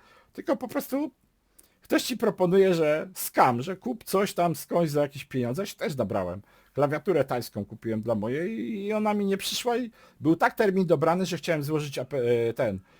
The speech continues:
reklamację, a otóż termin minął, bo było po pięćdziesiąt sześć tygodni chyba miał niby iść i po tym czasie już nie mogłem zgłosić. To taki skam, nie? I także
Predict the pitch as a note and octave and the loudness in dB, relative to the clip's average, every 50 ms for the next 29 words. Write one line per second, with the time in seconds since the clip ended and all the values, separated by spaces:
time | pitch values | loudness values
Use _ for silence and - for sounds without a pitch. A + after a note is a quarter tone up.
0 | _ _ - C3 D3+ - D3 D3 C#3+ D#3 F3 - - G3 F3 E3 - E3 C#3 - | _ _ 0 0 2 2 2 2 4 4 2 2 2 4 2 2 2 -2 -2 2
1 | - E3+ D#3+ D3+ D3+ C#3+ B2+ G#2 F#2 F2 F2 F#2+ G#2+ - _ _ - A#2+ A#2+ A#2+ | 2 2 4 2 0 0 0 -2 -2 -6 -8 -10 -12 -14 _ _ -4 -2 0 2
2 | C#3 C3+ C3+ - C#3+ C#3 C3+ C3 - _ _ _ _ _ _ _ _ _ _ _ | 2 2 2 4 6 6 6 6 4 _ _ _ _ _ _ _ _ _ _ _
3 | _ - B2 C#3 C3+ B2 C#3+ C#3 - A#2+ - - C3+ B2+ - - C3+ A#2+ A#2 G#2+ | _ -6 -4 -2 -2 -2 -4 -4 -4 -4 -4 -4 -4 -4 -4 -6 -2 -2 0 0
4 | G2 G2+ F#2+ - A2+ G2 G#2 G#2 G#2 G2+ G2+ G2 G2 G2+ A2+ D3+ F3+ - B3+ D#4+ | 0 -2 -4 -4 -4 -4 -4 -2 -2 -2 -2 -2 -4 -4 -4 -4 -4 -2 0 0
5 | D4+ - - A3+ - - F#3 - E3 D#3 - - E3+ E3 - E3 D3 C3+ C#3+ C3+ | 0 -2 -4 -6 -6 -6 -4 -4 -6 -2 0 0 0 2 0 -2 -4 -2 -2 -4
6 | B2+ B2+ G#2+ A#2 A2+ A2 G#2+ G#2+ G2+ - A#2+ A#2 - B2 - - - - - - | -4 -4 -4 -6 -6 -6 -6 -8 -8 -8 -12 -16 -16 -14 -14 -14 -14 -12 -10 -8
7 | - - D3+ F#2+ E2 C#2+ F#2+ B2 G#3 A#3+ B3 _ _ _ _ _ _ - - - | -4 -2 -2 -2 -2 -6 -8 -8 -8 -10 -10 _ _ _ _ _ _ -20 -20 -14
8 | _ - D3 - C#4 B3+ G3 A3 A3+ A3 | _ -4 -2 0 0 2 2 2 2 0